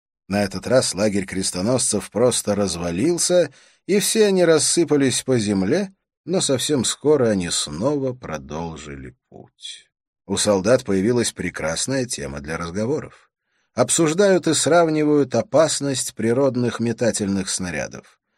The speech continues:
Самые опасные, по мнению некоторых, это парашютики одуванчиков. Они прилипают к усикам и нарушают всякую связь. Для сто три тысячи шестьсот восемьдесят третьего в этом смысле ничто не сравнится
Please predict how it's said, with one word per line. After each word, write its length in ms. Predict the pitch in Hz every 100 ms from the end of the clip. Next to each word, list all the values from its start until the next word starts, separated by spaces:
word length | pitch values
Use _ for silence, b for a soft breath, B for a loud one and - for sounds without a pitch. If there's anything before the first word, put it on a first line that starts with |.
| _ _
Самые 420 | - 113 101 90 87
опасные, 760 | 78 - 117 143 - 151 78
по 140 | 71 80
мнению 360 | 82 82 82
некоторых, 500 | 82 82 - 78 76
это 360 | 73 73 76 69 b b -
парашютики 760 | 98 98 - 110 95 92 -
одуванчиков. 960 | 95 104 113 78 - - - - - _ -
Они 220 | 175 175
прилипают 680 | 131 139 147 143 143 117 -
к 120 | -
усикам 560 | 190 - - 98 90 - b b
и 120 | 147
нарушают 880 | 151 147 139 127 - 151 143 143 -
всякую 600 | - 113 104 - 101 85
связь. 640 | - 67 - - - - _ _ _ _ _ 82
Для 200 | 95 95
сто 180 | - 95
три 180 | 95
тысячи 340 | 92 104 - 90
шестьсот 440 | - 87 98 87
восемьдесят 600 | 87 95 85 82 - 73 -
третьего 600 | 87 139 135 78 73 64 b b b
в 80 | 98
этом 300 | 139 151 147
смысле 640 | - 156 170 - 147 151 131
ничто 640 | 131 135 120 - 90 95
не 160 | 135 143
сравнится 840 | 101 82 73 73 73 - 73